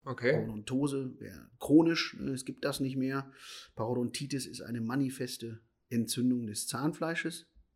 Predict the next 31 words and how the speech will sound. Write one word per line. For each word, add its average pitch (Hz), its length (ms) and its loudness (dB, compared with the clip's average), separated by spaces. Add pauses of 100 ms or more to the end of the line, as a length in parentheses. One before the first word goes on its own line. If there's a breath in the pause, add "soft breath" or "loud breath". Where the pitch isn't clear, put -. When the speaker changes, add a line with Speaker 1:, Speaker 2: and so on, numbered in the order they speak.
(200)
Speaker 2:
ne. 123 140 -4 (1080 loud breath)
Viele 127 280 6
Leute 135 500 2 (160)
haben 127 180 4
das 123 160 0
leider 127 240 -2
Gottes 120 260 -10
versteckt, - 680 -8 (220)
ne. - 120 -10 (140)
Wenn 120 140 -10
die 113 100 -6
rauchen 127 400 -2
zum 123 160 -8
Beispiel, 123 300 -8
dann 110 120 -8
blutet's 127 400 -4
nicht 123 220 -2
am 123 120 -6
Zahnfleisch. 120 720 -8 (600 soft breath)
Dann 104 140 -4
ist - 180 -10
das 113 120 -8
so, 117 200 -10
dass 117 120 -10
die, 113 360 -10
ähm, 110 560 -8 (1700 loud breath)
dass - 180 -8
das - 380 -2
Entzündungsverstecker 147 960 4
sind, 139 200 -2
Zigaretten, 123 680 -6